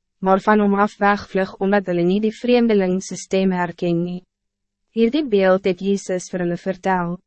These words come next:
Hulle kon echter nie insien wat hy vir hulle wou sê nie. Toe het Jezus weer een keer gesê, Ek verseker julle, ek is die deur vir die skape.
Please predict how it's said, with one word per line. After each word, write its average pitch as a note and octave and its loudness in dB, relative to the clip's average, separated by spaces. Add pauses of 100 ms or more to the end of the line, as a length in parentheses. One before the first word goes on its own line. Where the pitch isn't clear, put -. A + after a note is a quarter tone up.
(280)
Hulle A3+ 0
kon B3 0
echter A#3 -2
nie C4+ 2
insien G#3 0
wat F#3 -4
hy F3+ -2
vir G3 -2
hulle F#3 0
wou F3 -2
sê F#3+ -4
nie. E3 -4 (680)
Toe B3+ 0
het B3 4
Jezus A#3 -4
weer G#3+ 0
een G#3+ -2
keer G#3 -2
gesê, F#3+ -4 (500)
Ek F#3+ -2
verseker A#3 0
julle, F3 -2 (280)
ek G3 -6
is G#3 -2
die G#3+ -2
deur F3+ 0
vir F3+ -8
die F#3 -4
skape. D#3+ -4